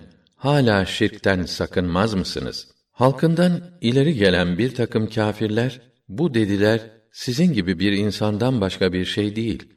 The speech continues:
Böyleyken size hakim olmak istiyor. Allah bize mesaj ulaştırmak isteseydi, böyle sizin gibi bir insan göndermez, melaike indirirdi. Nitekim biz atalarımızdan da böyle bir şey işitmedik.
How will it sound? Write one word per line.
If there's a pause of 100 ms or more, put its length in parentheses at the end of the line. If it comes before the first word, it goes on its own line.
(240)
Böyleyken
size
hakim
olmak
istiyor. (380)
Allah
bize
mesaj
ulaştırmak
isteseydi, (240)
böyle
sizin
gibi
bir
insan
göndermez, (340)
melaike
indirirdi. (340)
Nitekim
biz (280)
atalarımızdan
da
böyle
bir
şey
işitmedik.